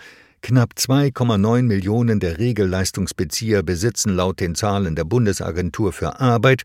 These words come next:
Stand November zweitausendvierundzwanzig, die deutsche Staatsbürgerschaft. Rund zwei Komma sechs Millionen Personen haben einen ausländischen Pass. Damit ist klar,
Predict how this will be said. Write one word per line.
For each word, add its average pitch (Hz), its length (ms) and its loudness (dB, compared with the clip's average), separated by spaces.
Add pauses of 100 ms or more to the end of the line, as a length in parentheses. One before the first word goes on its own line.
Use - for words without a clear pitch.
(300)
Stand - 400 -4
November 92 580 0
zweitausendvierundzwanzig, 92 1500 -4 (100)
die 104 160 -4
deutsche 87 420 -4
Staatsbürgerschaft. 104 1040 0 (360)
Rund 117 280 2
zwei 139 260 2
Komma 113 300 0
sechs 127 280 -2
Millionen 104 460 0
Personen 95 580 -2
haben 95 240 -2
einen 90 440 -4
ausländischen 78 760 -4
Pass. - 340 -8 (840)
Damit 147 300 2
ist - 240 -6
klar, 113 500 0